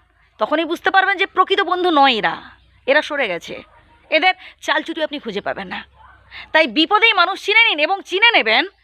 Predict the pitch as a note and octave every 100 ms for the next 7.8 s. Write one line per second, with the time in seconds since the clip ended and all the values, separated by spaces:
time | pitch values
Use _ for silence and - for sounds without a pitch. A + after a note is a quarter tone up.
0 | _ _ _ - D#4 C4 E3 - G#3+ -
1 | _ _ _ _ - F#3+ A#3+ A#3+ A3 A3+
2 | G#3 D4+ - A3 G3 F#3+ - D4 - -
3 | - _ _ A3+ A3 B3+ C4+ C4+ - -
4 | D#4+ D#4+ D4 A3+ A3 A#3+ F#3 F#3+ G#3 -
5 | _ - - - B3+ - D#4+ C4 B3 C4+
6 | D#4 F4 F4+ - C#4+ F4 F4+ G4+ A#4+ D#4+
7 | C4 B3+ D#4+ E4 E4 F4+ A3+ G3+